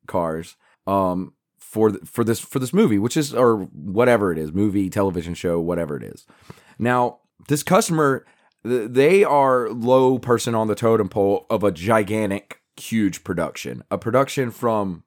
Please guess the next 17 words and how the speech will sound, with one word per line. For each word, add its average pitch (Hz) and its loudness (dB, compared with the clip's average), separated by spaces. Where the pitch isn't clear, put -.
a 104 -8
company 110 -2
that 110 4
we 117 6
will 127 6
say, 104 2
uh, 95 2
South 131 0
American 120 0
Rainforest 98 -6
is 90 -4
the 101 -2
name 92 -2
of 82 -6
the 82 -6
company 78 -8
that 85 -2